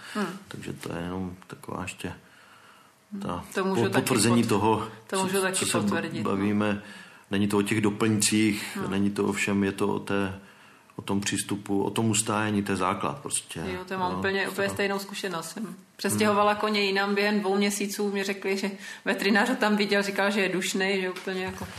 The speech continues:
Speaker 1: náhodou
Speaker 2: Hmm.
Speaker 1: vlastně šli kolem mě, jsem zrovna ani nebyla ten den a úplně, že jako dušnej a hotovo. <laughs> A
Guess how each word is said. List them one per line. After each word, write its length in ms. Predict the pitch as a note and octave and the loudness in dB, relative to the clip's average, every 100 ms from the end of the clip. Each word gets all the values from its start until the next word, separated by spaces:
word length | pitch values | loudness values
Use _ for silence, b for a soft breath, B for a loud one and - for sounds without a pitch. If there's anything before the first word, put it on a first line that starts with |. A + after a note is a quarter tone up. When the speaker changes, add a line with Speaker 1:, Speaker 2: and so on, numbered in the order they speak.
| B B - | B B 2
Speaker 1:
náhodou 320 | F#3 G3+ A3 | 6 6 6
Speaker 2:
Hmm. 80 | G3+ | 6
Speaker 1:
vlastně 280 | G3+ G#3 G#3 | 4 4 4
šli 160 | G#3+ G#3+ | 4 2
kolem 200 | F#3 F#3+ | 2 2
mě, 120 | G3 | 0
jsem 120 | G3 | 0
zrovna 240 | F#3 F3+ | 0 0
ani 140 | F3+ F#3+ | 2 2
nebyla 340 | E3+ F3+ F#3 | 2 2 2
ten 220 | F#3 F#3+ | 2 0
den 200 | F3+ F#3+ | 0 0
a 60 | D#3+ | -2
úplně, 360 | E3 F#3 F#3 F#3+ B B B B B - | -4 -6 -6 -8 B B B B B -8
že 100 | E3+ | 0
jako 240 | F#3 F#3 F#3 | 2 2 0
dušnej 420 | F3+ - F#3+ F#3 | 0 2 2 2
a 40 | |
hotovo. 380 | F3 E3 F#3+ F3+ | 2 0 0 2
<laughs> 260 | A#3+ G#3+ G#3+ | 2 2 2
A 160 | G3+ | 0